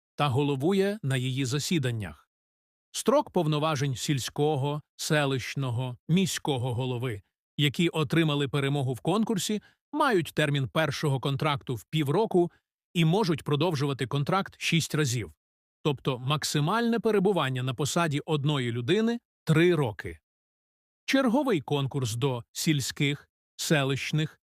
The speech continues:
міських, районних, обласних рад, сільських, селищних, міських голів відбуваються в останню неділю жовтня третього року повноважень відповідної ради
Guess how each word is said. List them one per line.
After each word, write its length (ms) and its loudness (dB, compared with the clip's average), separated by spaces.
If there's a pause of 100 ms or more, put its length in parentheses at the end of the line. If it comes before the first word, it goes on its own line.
(160)
міських, 680 0 (200)
районних, 840 0 (100)
обласних 640 -2
рад, 320 -2 (280)
сільських, 640 0 (160)
селищних, 880 -2 (100)
міських 520 2
голів 500 -2 (300)
відбуваються 880 0 (240)
в 60 -2
останню 440 2
неділю 460 0
жовтня 500 -2
третього 480 -2
року 400 0 (360)
повноважень 840 2
відповідної 720 0
ради 400 0